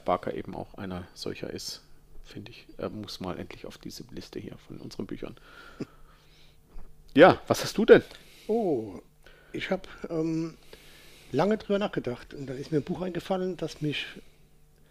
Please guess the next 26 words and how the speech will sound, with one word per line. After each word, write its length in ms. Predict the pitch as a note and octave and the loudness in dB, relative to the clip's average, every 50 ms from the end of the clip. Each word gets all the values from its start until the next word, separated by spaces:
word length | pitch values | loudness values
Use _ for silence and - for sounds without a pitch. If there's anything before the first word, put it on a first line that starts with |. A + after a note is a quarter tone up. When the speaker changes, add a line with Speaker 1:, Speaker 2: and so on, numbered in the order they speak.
| - - - - - - - - - - | -20 -20 -20 -20 -20 -20 -20 -20 -12 -10
Speaker 2:
begleitet 640 | - - - - A#2+ C3 C#3 F#3 F#3+ A#3+ A3+ - | -10 -8 -6 -4 -2 0 0 0 0 -2 -4 -6
schon 280 | - - G3+ F#3+ F#3+ F#3 | -6 -6 -6 -6 -6 -6
seit 300 | - - - D#3+ D3+ D3 - D3 C#3 D3 - | -4 -2 0 0 0 0 -2 -6 -10 -8 -6
Anfang 280 | - D#3 C#3+ D#3+ D#3 | -6 -6 -4 -4 -6
der 120 | - - - | -6 -6 -6
achtziger 320 | - - - G3+ F3+ F#3 | -8 -6 -6 -4 -4 -2
Jahre. 300 | F#3 F#3+ G3 G3+ G3 G3 | -2 -2 -2 -4 -4 -4
Das 120 | F3 D3+ - | -6 -8 -4
Buch 200 | - F3+ C#3 C#3+ | -2 -2 -2 -2
ist 160 | D3 - - | -4 -2 -2
rausgekommen 720 | D#3 D3+ - D3+ - - - - D3+ D3+ D3+ D3 D3+ D#3 - - - - | -2 -2 -2 -4 -10 -12 -10 -8 -4 -4 -4 -4 -4 -8 -12 -18 -10 -6
neunzehnhunderteinundsechzig, 1000 | D3+ C#3+ C3 - C3 A#2 - - A#2+ A#2+ A#2+ A#2 - - E3 - - - D#3+ | -4 -4 -4 -6 -8 -10 -6 -6 -4 -4 -4 -4 -4 -6 -6 -6 -6 -8 -8
das 100 | - D3+ C3 | -8 -4 -4
ist 40 | D3+ | -2
also 180 | C#3 B2+ C3 C#3 | -2 0 0 0
sogar 200 | - C3+ A#2+ - | 0 -2 -4 -4
zwei 200 | - - C3+ C#3+ | -4 0 0 0
Jahre 200 | C#3+ C3+ C#3 C#3 | 2 0 0 -2
älter 240 | C#3 C3+ C3+ C3 | 0 0 0 0
wie 100 | A#2+ B2+ E3 | 0 0 -2
ich. 120 | A#3 - - - - - - - - - - - - - - - - - - - - - - - - - - - - - - - - | -2 -6 -10 -16 -16 -16 -18 -20 -20 -20 -20 -20 -20 -20 -20 -20 -20 -20 -20 -20 -20 -20 -20 -20 -20 -20 -20 -20 -20 -20 -20 -6 -2
Das 180 | D3+ C#3+ - | -2 0 2
war 120 | E3 E3 F#3 | 2 4 4
das 180 | G3 F3 - | 4 2 2
erste 520 | - - - A3+ A#3 B3 A#3+ - - - - | 0 -4 -2 0 2 2 2 2 0 -2 2
Buch, 240 | - A#3+ G#3+ - | 2 2 2 0